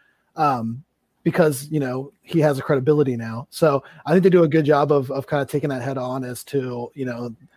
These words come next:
it's an airport. This guy's got so much to deal with. He,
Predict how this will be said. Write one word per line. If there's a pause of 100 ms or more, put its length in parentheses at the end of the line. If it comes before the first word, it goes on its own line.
(240)
it's
an
airport.
This
guy's
got
so
much
to
deal
with.
He,